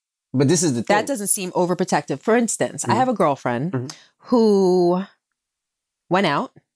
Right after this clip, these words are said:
Speaker 2: and she was out all day.
Speaker 1: Mm-hmm.
Speaker 2: She spoke to her man and he was like, "All right, call me when you get home." She never called him, just as a test. He never called her to see if she made it home okay.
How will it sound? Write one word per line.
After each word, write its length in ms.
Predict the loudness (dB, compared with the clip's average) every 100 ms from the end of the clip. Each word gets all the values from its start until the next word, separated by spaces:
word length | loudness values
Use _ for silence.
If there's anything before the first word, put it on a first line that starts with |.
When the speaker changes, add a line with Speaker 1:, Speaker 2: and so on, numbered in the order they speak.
| _ _ _ _
Speaker 2:
and 240 | 0 2 2
she 140 | 0
was 140 | 2 2
out 240 | 0 0
all 180 | 0 0
day. 340 | 0 -2 -4 -10 -12
Speaker 1:
Mm-hmm. 160 | -12 -12 _
Speaker 2:
She 160 | -6
spoke 300 | -4 -2 -2
to 100 | 0
her 100 | 0
man 420 | 0 0 -2 -6 -10 _ _
and 720 | -2 2 2 2 2 0 -2 -8 _
he 100 | -2
was 140 | 0
like, 160 | 0 0
"All 80 | 0
right, 200 | 0 -2
call 180 | -4 -2
me 100 | 0
when 140 | 0
you 80 | 0
get 160 | 0 0
home." 280 | -4 -6 -14 _ _ _ _ _ _ _ _ _ -2
She 100 | 2
never 260 | 4 4 0
called 340 | 0 0 0
him, 240 | -6 -12 -18 _ _ -8
just 380 | -2 2 2 0
as 120 | 0
a 60 | -2
test. 500 | -2 -2 -4 -16 -20 _ _ _
He 180 | 0 2
never 460 | 4 2 2 0
called 480 | -4 -2 0 0 -2
her 320 | -4 -6 -8 _ _ _ _
to 80 | -4
see 560 | -2 -2 0 0 -4 -12 _ _ _ _
if 80 | -6
she 140 | -2 0
made 180 | 2
it 100 | 0 -2
home 200 | -2 -2
okay. 380 | -4 -8 -8